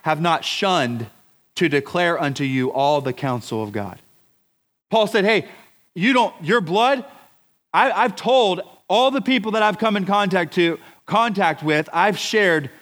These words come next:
the counsel of God with them. I have nothing to worry about. I have not shunned to tell you about Jesus Christ." Let me say this, church, the world may not say it, they may not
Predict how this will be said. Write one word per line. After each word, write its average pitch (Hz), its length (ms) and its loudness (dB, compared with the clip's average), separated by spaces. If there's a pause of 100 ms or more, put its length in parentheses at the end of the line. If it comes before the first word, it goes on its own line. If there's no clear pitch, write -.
the 156 80 -4
counsel 160 420 -2
of 135 100 -6
God 123 220 0
with 113 140 -4
them. 104 200 -8 (920)
I 226 160 4
have 208 120 0
nothing 233 300 -2
to 214 80 2
worry 214 140 2
about. 170 180 0 (120)
I 202 140 4
have 220 160 2
not 220 220 0
shunned 226 600 0 (460)
to 208 160 2
tell 226 360 2
you 226 280 0
about 190 600 0 (200)
Jesus 190 480 0
Christ." 113 500 -4 (1000)
Let 214 120 2
me 254 100 2
say 220 220 2
this, 214 320 0 (180)
church, 202 320 0
the 196 140 0
world 233 320 2
may 233 120 0
not 202 280 0
say 196 300 0
it, 202 140 -2 (720)
they 220 120 2
may 247 180 0
not 226 240 0